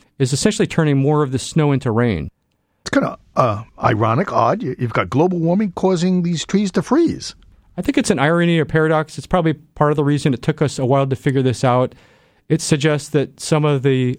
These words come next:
Speaker 1: effects of climate change will be unexpected and probably complex, difficult to figure out.
Speaker 2: So how many, uh, trees are we talking about here?
Speaker 1: Well, we're talking about extensive areas. In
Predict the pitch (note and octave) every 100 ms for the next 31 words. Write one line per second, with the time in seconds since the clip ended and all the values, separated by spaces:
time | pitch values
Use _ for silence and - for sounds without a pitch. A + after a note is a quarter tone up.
0 | - B2 - E3+ E3+ - - - _ _
1 | _ _ C3+ - - D3+ D#3 - D#3 D3
2 | D3+ C3+ C3+ B2 B2+ C3+ C3+ - - C3+
3 | - C#3+ C3+ C3 B2 G#2+ G#2+ _ _ _
4 | B2+ A#2+ - C3 C3 - B2 A#2+ - -
5 | - A#2+ C3 B2+ A#2 - C3 G#2+ G2 G2+
6 | G#2+ - _ _ _ _ - A#3+ G#3 F#3+
7 | - _ _ - D#4+ G4 B3+ G#3 - C#3+
8 | B2+ - - _ A3 - D3+ A2+ A#2 G#2+
9 | A#2 G2+ A2 G#2 F#2 F#2+ E2+ F2 - E2+
10 | F#2 - _ _ _ _ _ _ - G3
11 | G3 F#3+ C4+ C#4 A3 F3 - - - -
12 | F3 E3 - A3+ A#3 C#3 - E3+ F3 F3
13 | C#3 A2+ A2+ B2+ C#3 - - D#3 E3 D3+
14 | C#3+